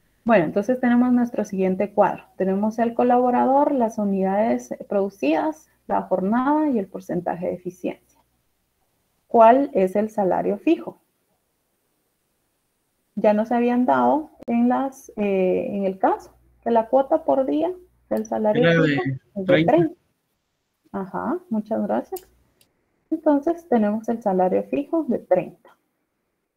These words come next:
Speaker 1: Ahora, ¿cómo obtenemos el factor del premio?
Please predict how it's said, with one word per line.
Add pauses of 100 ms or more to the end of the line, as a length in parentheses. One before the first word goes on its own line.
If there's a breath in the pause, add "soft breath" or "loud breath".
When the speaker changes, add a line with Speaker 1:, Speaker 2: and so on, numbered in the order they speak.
(600)
Speaker 1:
Ahora,
¿cómo
obtenemos
el
factor
del
premio?